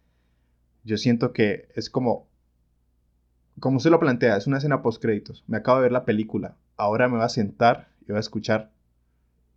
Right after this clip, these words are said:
éxito tras éxito, eh, como remasterizado, pantalla grande, sonido envolvente, como traerlo a la vida, como traer a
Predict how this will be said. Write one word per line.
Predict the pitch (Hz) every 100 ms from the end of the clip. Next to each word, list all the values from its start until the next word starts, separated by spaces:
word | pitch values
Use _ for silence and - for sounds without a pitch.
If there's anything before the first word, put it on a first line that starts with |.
| -
éxito | 110 113 - - 110 98 _ -
tras | 98 - -
éxito, | 110 - 117 110 107 107 _ _ _ _ _ _ _ _ _ _ _
eh, | - 101 95 92 87 _ _ _ _ _ _ - - - - _ _ _ _ _ _ _ -
como | 113 107 107 104
remasterizado, | 104 107 98 - 107 101 - 117 120 120 117 _ _ _ _ _ _
pantalla | 107 107 107 110 113
grande, | 120 120 117 110 110 - _ _ _ _ _ _ -
sonido | - 101 107 113
envolvente, | 117 107 101 110 110 113 117 113 113 _ _ _ _ _
como | - 123 117
traerlo | 117 110 127 139
a | 156
la | 135
vida, | 120 139 165 208 _ _ _
como | - 113
traer | 113 117
a | 143